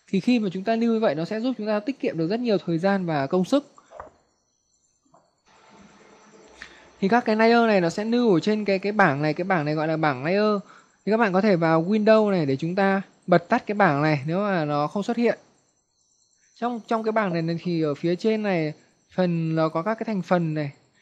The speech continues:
Cái ở đây là chính là cái loại, tức là cái phần này nó cho phép chúng ta lọc layer để tìm kiếm. Nếu mà các bạn đây có hàng trăm cái layer thì nó, chúng ta sẽ tìm kiếm theo loại, theo màu sắc, theo tên ở đây để nó lọc ra những cái layer nó tìm nó sẽ nhanh.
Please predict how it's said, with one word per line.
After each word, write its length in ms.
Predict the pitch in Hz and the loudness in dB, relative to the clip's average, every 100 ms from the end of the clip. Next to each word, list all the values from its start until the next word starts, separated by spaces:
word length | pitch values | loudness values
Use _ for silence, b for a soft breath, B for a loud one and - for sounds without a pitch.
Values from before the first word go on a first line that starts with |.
| _ _ - | _ _ -2
Cái 280 | 214 208 208 | 2 4 4
ở 60 | 202 | 4
đây 180 | 190 202 | 4 4
là 200 | 180 160 | 2 0
chính 180 | 202 | -2
là 180 | 220 170 | -2 -2
cái 300 | 151 143 165 | 0 -2 0
loại, 360 | 196 214 180 160 | 2 2 2 -6
tức 120 | 226 | -4
là 280 | 214 170 147 | -2 -2 -2
cái 100 | 170 | -4
phần 160 | 165 196 | -2 0
này 140 | 175 | 2
nó 120 | 151 | 2
cho 160 | 156 196 | 0 -2
phép 140 | 226 233 | -2 -4
chúng 120 | 196 | -2
ta 140 | 196 | 0
lọc 260 | 196 190 - | 6 4 6
layer 400 | 185 202 208 196 | 6 8 8 8
để 80 | 135 | 4
tìm 240 | - 165 | 4 2
kiếm. 340 | 151 170 196 220 | 8 6 6 2
Nếu 120 | 208 | 2
mà 100 | 208 | 2
các 120 | 226 | 2
bạn 180 | 233 175 | 2 2
đây 120 | 196 | 2
có 100 | 196 | 4
hàng 280 | 202 175 165 b b b b | 2 2 -2 b b b b
trăm 220 | 233 220 | 4 6
cái 100 | 196 | 4
layer 340 | 214 220 208 190 | 4 6 4 4
thì 80 | |
nó, 100 | 165 165 | 2 2
chúng 140 | 175 | 0
ta 100 | 202 | -2
sẽ 100 | 190 | -2
tìm 200 | 202 190 | 0 2
kiếm 180 | 165 180 | 4 2
theo 120 | 208 | 2
loại, 260 | 208 190 160 | 4 2 0
theo 120 | 202 | 0
màu 240 | 202 160 | 2 2
sắc, 200 | - 226 - | 0 -4 -4
theo 100 | 202 | -2
tên 260 | 214 208 | 0 2
ở 80 | 147 | 2
đây 240 | 160 180 180 | 2 2 0
để 120 | 139 | -2
nó 180 | 135 151 | -2 0
lọc 220 | 185 - | 0 2
ra 120 | 190 | -2
những 160 | 190 190 | -2 -4
cái 120 | 190 | -4
layer 320 | 190 202 196 | -2 -2 -2
nó 80 | 175 | -4
tìm 280 | - 196 156 | -4 -2 -2
nó 260 | 143 160 185 _ _ | -4 -10 -14 _ _
sẽ 160 | - 202 | -12 -4
nhanh. 260 | 220 214 | 0 0